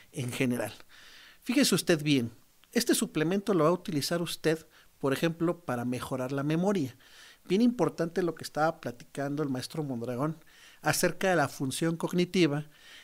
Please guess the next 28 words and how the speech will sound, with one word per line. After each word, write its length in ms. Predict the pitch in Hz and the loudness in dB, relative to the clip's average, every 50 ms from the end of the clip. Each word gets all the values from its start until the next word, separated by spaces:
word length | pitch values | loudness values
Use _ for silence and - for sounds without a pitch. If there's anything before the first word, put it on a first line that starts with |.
| - _ | -20 _
ya 340 | - - 139 156 165 170 165 | -10 0 4 6 6 6 4
que 420 | - - 185 190 185 175 - - - _ _ _ - | 4 4 4 4 4 2 -2 -10 -20 _ _ _ -6
los 300 | - 160 156 151 - - | -2 0 2 2 2 2
aminoácidos 1120 | 143 135 135 135 135 135 139 143 147 160 180 185 - - 202 165 147 135 123 - - - - - - - - _ - | 2 2 2 2 4 4 4 4 4 4 4 2 2 0 0 2 2 0 0 -2 -6 -14 -18 -20 -20 -20 -20 _ -10
son 340 | - - - 160 180 190 | -2 2 4 4 4 4
muy 200 | 185 180 202 226 | 2 2 2 2
necesarios 640 | 233 220 185 156 151 - - 165 175 180 180 175 - | 2 2 2 0 0 0 2 2 2 2 2 0 -2
para 300 | - - - 131 127 123 | -6 -6 -4 -4 -4 -4
que 160 | - - 143 | -4 -2 0
haya 400 | 147 151 147 156 156 147 - - | 0 0 2 0 0 0 -2 -6
una 300 | - 147 147 147 147 143 | -6 -2 -2 0 0 0
buena 380 | 131 120 123 135 139 147 143 135 | -2 -2 -2 0 0 0 0 0
salud 340 | - - 135 117 135 143 139 - | -2 -4 -4 -4 -4 -4 -4 -6
cerebral. 640 | - - - 131 120 117 120 120 120 131 135 135 - - - - - - - - - - - _ - - | -8 -6 -4 -4 -4 -4 -4 -4 -2 -2 -2 -2 -4 -8 -20 -20 -20 -20 -20 -20 -20 -20 -20 _ -2 2
Hay 120 | 160 160 | 2 4
que 120 | 160 - 185 | 4 6 4
incluirlos, 760 | 180 170 175 - 156 147 156 165 165 170 175 160 - - - | 4 4 4 2 4 6 6 8 6 6 4 4 2 -2 -4
hay 120 | - 156 143 | -4 -2 0
que 120 | - 165 | 0 0
suplementarnos 760 | - - 139 - 135 131 131 123 120 - 147 139 147 151 147 - | 0 0 -2 -2 -2 -2 -2 -2 -2 -2 -2 -2 -2 -2 -4 -4
con 160 | - - 131 | -6 -6 -6
los 160 | 131 117 - | -4 -4 -4
aminoácidos 760 | 139 139 147 151 165 175 170 - - 156 143 160 151 - - - - - - - - | -2 0 2 4 6 6 6 6 2 -2 -2 -4 -4 -6 -10 -20 -20 -20 -20 -10 -2
y 80 | - 143 | 2 2
la 80 | 139 135 | 4 4
glicina 420 | 135 147 160 156 - 196 190 175 | 6 6 6 6 6 6 6 6
es 200 | 175 - - - | 6 4 4 4
ideal, 440 | 151 143 143 156 180 208 214 - | 4 4 4 4 4 2 0 -2